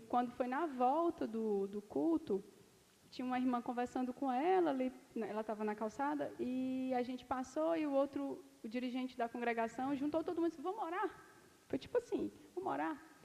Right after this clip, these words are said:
E ali a gente entrou pra orar e ela voltou pro Senhor naquele mesmo dia. E a,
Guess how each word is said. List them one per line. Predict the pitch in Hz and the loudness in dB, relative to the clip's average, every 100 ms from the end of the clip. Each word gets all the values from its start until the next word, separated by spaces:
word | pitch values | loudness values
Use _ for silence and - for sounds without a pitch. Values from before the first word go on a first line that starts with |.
| - - - | -20 -20 -8
E | 262 | -2
ali | 277 277 285 311 339 | 0 0 2 2 2
a | - | 2
gente | 247 262 277 | 0 -2 0
entrou | 269 - | 0 2
pra | 254 262 262 | 2 4 4
orar | 254 247 277 320 320 | 4 0 0 -2 -2
e | 277 285 | -2 -2
ela | 294 | 0
voltou | 285 339 453 392 440 | 2 2 2 0 0
pro | 370 | 0
Senhor | - 277 208 180 - | 0 2 0 -4 -8
naquele | - - 226 | -14 -4 -2
mesmo | 233 285 349 | 0 2 4
dia. | 294 226 254 311 | 4 4 2 2
E | 320 | 2
a, | 285 277 | 2 2